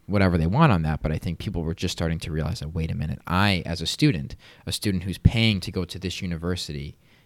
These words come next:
is actually becoming part of this." And people didn't like that. A lot of people were like, "Wait a minute, why am I paying tuition for a university that's desecrating na-, sacred land? It's coming in and, you know, building telescopes upon other people's wishes not to."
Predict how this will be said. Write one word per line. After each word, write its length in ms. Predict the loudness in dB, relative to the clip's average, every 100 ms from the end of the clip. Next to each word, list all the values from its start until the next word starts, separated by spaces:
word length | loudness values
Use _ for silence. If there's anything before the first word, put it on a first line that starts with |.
| -18
is 120 | -8
actually 380 | 0 0 0 -6
becoming 540 | -6 -8 -8 -6 -8 -12 _ _ -12
part 220 | -2 -2
of 80 | -2
this." 240 | -6 -10 -8
And 240 | -6 -6 -8 _ _ -14 0
people 220 | 0 0
didn't 200 | -2 -2
like 180 | -4 -2
that. 200 | -4 -4 -14 -20 _ _ _ -10
A 60 | -2
lot 180 | 2 2
of 60 |
people 220 | 2 0 0
were 40 |
like, 180 | 0 0
"Wait 160 | -2
a 40 | -2
minute, 180 | -4 -4
why 220 | -2 0
am 100 | 0
I 120 | 0
paying 320 | 0 0 -2
tuition 400 | 0 -2 0 -4
for 120 | -6
a 60 | -4
university 540 | -2 -2 -2 -4 -6
that's 200 | -6 -6
desecrating 600 | -4 -4 -4 -6 -6 -4
na-, 100 | -4 -4
sacred 340 | -2 0 0
land? 260 | 0 -2 -4 -10 -16 -16 -10
It's 160 | -8
coming 340 | -2 2 4 4
in 360 | 6 4 2 -2 -20 -18 -2
and, 320 | 0 2 2
you 60 | 0
know, 180 | -2
building 340 | 0 2 4 2
telescopes 640 | 0 -2 0 0 0 -2
upon 540 | -2 -2 -2 -4 -6 -12 -20 -18 -4
other 160 | -2
people's 320 | 0 0 -2 0
wishes 400 | 0 0 -4 -4
not 380 | 0 2 0 -4
to." 240 | -6 -8